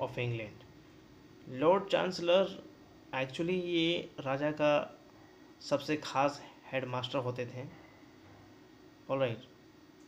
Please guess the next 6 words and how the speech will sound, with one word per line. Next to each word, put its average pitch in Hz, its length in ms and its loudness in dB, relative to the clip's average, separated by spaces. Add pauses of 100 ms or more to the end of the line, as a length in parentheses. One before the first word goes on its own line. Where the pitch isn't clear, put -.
(120)
ये 175 380 2 (100)
राजा 143 320 4
की 160 180 -2
बातों 139 340 0
को, 147 480 -2 (1700)
आ, 123 360 -2